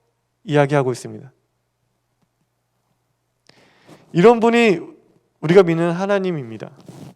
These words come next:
하나님은요, 여러분들을 수단과 도구로 여기지 않으십니다. 하나님은 우리를 창조하셨지만 자신의 소모품으로 우리를 여기지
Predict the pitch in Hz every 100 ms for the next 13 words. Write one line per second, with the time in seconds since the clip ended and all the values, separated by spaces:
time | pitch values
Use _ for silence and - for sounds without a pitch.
0 | _ _ _ _ _ _ _ _ _ _
1 | _ - 214 214 202 202 190 190 196 -
2 | - 151 165 165 165 165 175 165 - -
3 | 208 214 208 202 196 156 151 165 165 139
4 | 135 143 139 131 123 120 123 110 143 -
5 | _ _ _ _ _ _ _ _ _ _
6 | _ _ 202 233 233 233 233 196 202 220
7 | 220 208 - 277 277 262 214 202 165 165
8 | 196 147 - - _ _ _ _ - 175
9 | - 220 220 202 269 285 - 247 240 233
10 | 190 190 190 180 156 160 156 156 147